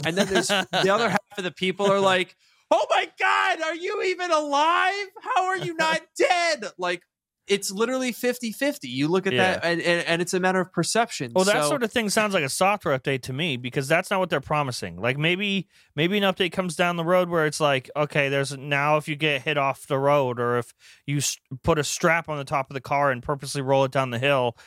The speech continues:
Speaker 2: we'll now trigger it." But at first, they're just saying severe crashes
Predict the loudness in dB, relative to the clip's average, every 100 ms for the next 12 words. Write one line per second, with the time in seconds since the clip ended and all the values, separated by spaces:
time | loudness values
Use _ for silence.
0 | -8 0 2 2 0 0 -2 0 -2 -2
1 | -4 _ _ _ 2 2 _ -4 -2 2
2 | 2 2 -2 -8 0 0 0 0 0 0
3 | -2 -6 -6 -2 -2 -2 0 0 0 -4
4 | -8 -8 -10